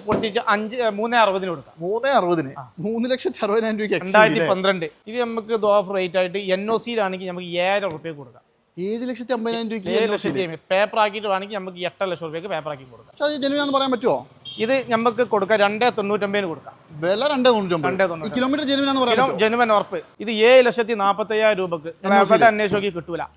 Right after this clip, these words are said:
Speaker 1: ഏഴ് നാപ്പത്തഞ്ച്.
Speaker 2: പതിമൂന്ന്, പതിനാല് വണ്ടിയാണ്
Speaker 1: പതിമൂന്ന്,
Speaker 2: നിലവിൽ.
Speaker 1: പതിനാല് രജിസ്ട്രേഷൻ വണ്ടി.
Speaker 2: വളരെ ചെറിയ വിലയ്ക്ക് അത്യാവശ്യം കുറച്ച്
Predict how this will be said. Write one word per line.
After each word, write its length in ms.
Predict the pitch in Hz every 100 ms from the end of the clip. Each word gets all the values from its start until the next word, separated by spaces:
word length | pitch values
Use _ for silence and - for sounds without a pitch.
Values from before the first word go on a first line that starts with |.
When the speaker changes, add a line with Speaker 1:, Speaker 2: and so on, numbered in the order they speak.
| 175
Speaker 1:
ഏഴ് 160 | 180 185
നാപ്പത്തഞ്ച്. 420 | 170 151 156 147 127 - -
Speaker 2:
പതിമൂന്ന്, 480 | 160 151 202 240 269 -
പതിനാല് 340 | 180 190 240 240
വണ്ടിയാണ് 40 |
Speaker 1:
പതിമൂന്ന്, 260 | 220 240 -
Speaker 2:
നിലവിൽ. 100 | 214
Speaker 1:
പതിനാല് 320 | 202 208 190
രജിസ്ട്രേഷൻ 400 | 180 165 160 151
വണ്ടി. 120 | 123 -
Speaker 2:
വളരെ 320 | 190 240 294
ചെറിയ 360 | 285 254 233 294
വിലയ്ക്ക് 440 | 277 240 247 254 - _ 190
അത്യാവശ്യം 480 | 175 226 226 247 240
കുറച്ച് 300 | 196 185